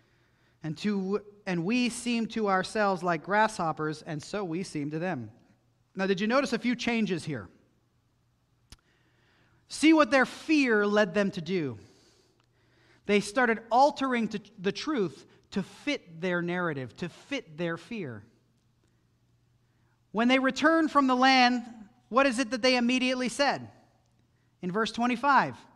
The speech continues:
"It is a good land that the Lord our God is giving us," right? You remember that? Boom. That's what they said.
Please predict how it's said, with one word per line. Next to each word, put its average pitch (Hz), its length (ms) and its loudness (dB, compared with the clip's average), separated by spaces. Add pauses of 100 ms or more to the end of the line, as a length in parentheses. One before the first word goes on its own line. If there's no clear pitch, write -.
(720)
"It 269 100 4
is 392 160 8
a 381 60 4
good 392 200 6
land 381 560 12
that 262 100 4
the 269 80 2
Lord 262 240 8
our 247 160 10
God 233 280 6
is 202 100 -2
giving 202 300 2
us," 147 260 0
right? 254 180 0
You 233 100 -6
remember 269 200 0
that? 269 260 2
Boom. 240 200 0
That's 240 200 4
what 277 100 -4
they 285 100 0
said. 196 280 2